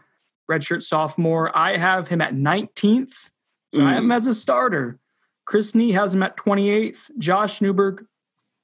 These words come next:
Speaker 1: not listed. That is quite a big variance between all of us right there. We're talking about almost ten between Chris and I, and then a twelve for Josh and Chris. Uh,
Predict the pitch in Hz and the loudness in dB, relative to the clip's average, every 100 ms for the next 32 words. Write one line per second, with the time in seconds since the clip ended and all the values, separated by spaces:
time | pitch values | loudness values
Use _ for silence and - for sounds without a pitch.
0 | _ 202 156 180 180 165 147 - 135 175 | _ -4 0 0 0 -2 -2 -6 -4 -2
1 | 220 226 208 - _ - 220 226 233 202 | 0 0 -2 -4 _ -8 -2 -2 -2 -2
2 | 175 185 160 180 190 180 - 156 165 165 | 0 0 0 0 0 -4 -6 -6 -6 -4
3 | 160 165 135 139 - 143 269 160 139 143 | -2 -2 -2 -4 -6 -8 -10 -8 -6 -6
4 | 135 135 143 160 151 - - 151 143 - | -6 -4 -2 -2 -2 -4 -6 -6 -8 -4
5 | 190 202 190 180 185 - 190 185 185 185 | 0 0 -2 -2 -4 -2 -2 -2 -2 -2
6 | 185 175 160 156 156 143 _ _ _ - | -2 -2 -2 -2 -2 -6 _ _ _ -20
7 | - - - 175 165 143 160 143 139 147 | -20 -8 -2 0 -2 -4 -6 -4 -2 -2
8 | 143 135 127 160 147 143 - 151 135 | -4 -8 -6 -6 -6 -12 -14 -10 -8